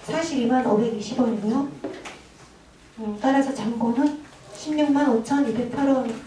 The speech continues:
남게 되었습니다. 어, 이혼 회비 납부자 명단은 지금 현재 보시는 바와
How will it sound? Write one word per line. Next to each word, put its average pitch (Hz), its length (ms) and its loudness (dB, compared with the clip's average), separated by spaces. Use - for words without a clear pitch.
남게 208 560 -6
되었습니다. 180 640 -8
어, 220 180 -6
이혼 254 300 4
회비 311 340 2
납부자 240 960 0
명단은 233 720 2
지금 233 180 -4
현재 262 680 0
보시는 262 400 -2
바와 226 360 -4